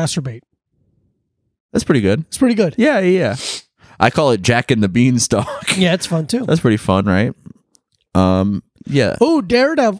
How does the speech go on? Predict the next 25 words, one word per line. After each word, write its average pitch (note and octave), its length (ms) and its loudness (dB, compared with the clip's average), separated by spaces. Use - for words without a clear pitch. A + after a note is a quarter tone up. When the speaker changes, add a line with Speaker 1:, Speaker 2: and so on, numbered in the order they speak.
Speaker 1:
Uh, G3+ 360 0
is G3 140 -2
it F3 60 -6
Daredevil? G4 480 -2
Speaker 2:
I - 60 -2
never C2 180 -4
seen. B1 280 -6
Speaker 1:
Yeah, A#3+ 120 4
Daredevil, C4 340 0
the G3 80 -2
Netflix B3 300 0
show, F4 240 0
which G#3 140 0
I C#4 80 2
like. G3 340 -2
Speaker 2:
Mm-hmm. A#2 320 2
Speaker 1:
He's C4+ 220 2
at B3+ 80 0
a G#3 60 -2
cool G3+ 200 2
apartment. F3 500 -2
Speaker 2:
How A#2+ 120 0
does B2+ 100 2
he D#3+ 100 2
know? - 440 -4